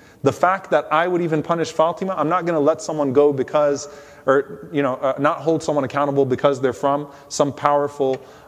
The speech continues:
uh, class or because they belong to something, uh, that is, that is, that is there. So there's some elements now that come into the household of the Prophet sallallahu alaihi wasallam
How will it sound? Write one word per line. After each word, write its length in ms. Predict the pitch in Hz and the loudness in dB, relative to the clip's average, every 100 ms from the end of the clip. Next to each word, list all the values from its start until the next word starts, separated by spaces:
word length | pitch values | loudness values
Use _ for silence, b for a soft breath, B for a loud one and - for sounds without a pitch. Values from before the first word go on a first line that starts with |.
| B | B
uh, 160 | 120 | 0
class 500 | 123 - 143 156 143 | 0 2 2 2 -4
or 40 | 131 | -4
because 320 | 123 139 127 | 0 0 0
they 100 | 127 | -2
belong 400 | 120 120 131 131 | 0 2 0 -2
to 100 | - | -8
something, 480 | - 127 120 120 117 B B B B | -4 -4 -4 -4 -6 B B B B
uh, 340 | 123 117 110 117 | 2 2 0 0
that 140 | 117 | 0
is, 200 | 113 110 | 0 -4
that 180 | 113 113 | -2 0
is, 160 | 110 113 | 0 0
that 140 | 113 | 0
is 120 | 107 | 0
there. 200 | 104 95 - B B B | -2 -2 -6 B B B
So 500 | - 196 190 180 - - - - - _ _ | 4 4 4 -2 -12 -20 -20 -20 -20 _ _
there's 480 | 160 196 190 - - - - - | 4 4 4 -4 -12 -20 -20 -8
some 220 | - 185 | -2 2
elements 440 | 196 220 208 180 | 4 4 2 -2
now 160 | 185 165 | 0 0
that 160 | 156 156 | 0 0
come 180 | 160 160 | 0 0
into 460 | 156 - 143 131 | -2 2 2 2
the 120 | 135 | 0
household 460 | 120 143 143 - 123 | 0 0 0 -2 -2
of 60 | 117 | -2
the 60 | |
Prophet 320 | 117 127 - | 0 0 0
sallallahu 500 | 120 127 117 117 120 | -4 0 2 2 0
alaihi 240 | 123 113 117 | -2 -4 -4
wasallam 640 | 117 113 160 170 175 - | -2 0 0 0 -2 -10